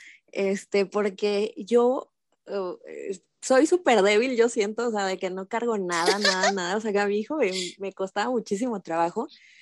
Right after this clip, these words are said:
Speaker 1: y cuando empecé, me hicieron un pedido de entregar, este, dos, dos arreglos de flores, eh, que estaban, o sea, yo, yo los elegí primero, lo, dije, "Los voy a elegir, voy a ver cómo
Speaker 2: <laughs>
Speaker 1: están".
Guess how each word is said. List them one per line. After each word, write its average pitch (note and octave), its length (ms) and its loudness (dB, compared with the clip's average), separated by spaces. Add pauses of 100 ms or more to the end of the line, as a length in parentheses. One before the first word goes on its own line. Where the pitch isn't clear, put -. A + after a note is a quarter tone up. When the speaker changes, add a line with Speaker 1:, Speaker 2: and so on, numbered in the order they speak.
(220)
Speaker 1:
y G#3 120 2
cuando G#3 280 0
empecé, A#3 760 -2 (280)
me A3 140 2
hicieron C4 440 0
un B3+ 180 -4
pedido A#3+ 720 -2
de G3+ 200 -4
entregar, G3 760 -2 (200)
este, F#3 600 -2
dos, G#3 500 0
dos G3+ 300 -4
arreglos A3 380 -2
de F3+ 100 -4
flores, F#3 480 -4 (520)
eh, G#3+ 200 4
que G3+ 80 4
estaban, G#3+ 640 2
o G3+ 120 -2
sea, F3+ 200 0
yo, G3+ 180 0
yo A3+ 200 0
los E4 180 -2
elegí G3+ 360 -2
primero, G#3 540 0
lo, F#3+ 160 -4
dije, F3+ 640 -6 (360)
"Los G#3 180 -2
voy C4 160 0
a D#4+ 60 -2
elegir, B3+ 520 -2
voy B3+ 140 0
a A#3+ 80 0
ver A3 220 -2
cómo G#3 240 -4
Speaker 2:
<laughs> - 0 -
Speaker 1:
están". A#3 600 0